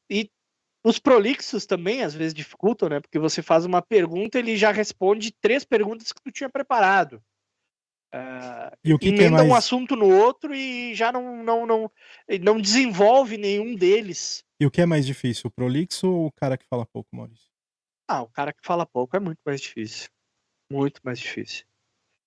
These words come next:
Speaker 1: Apesar de que tiveram,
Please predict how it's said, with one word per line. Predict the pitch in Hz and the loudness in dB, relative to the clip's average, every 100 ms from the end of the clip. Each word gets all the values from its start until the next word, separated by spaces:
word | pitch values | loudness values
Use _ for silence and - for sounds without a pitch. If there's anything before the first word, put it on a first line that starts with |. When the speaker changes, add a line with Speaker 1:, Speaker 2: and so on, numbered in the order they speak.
| - | 2
Speaker 1:
Apesar | 208 185 294 262 220 214 240 | 2 2 2 4 6 6 4
de | 277 | -6
que | - - 262 254 247 226 214 185 _ _ | -8 -6 -4 -2 0 0 -2 -6 _ _
tiveram, | - 180 190 214 220 | -6 2 4 4 2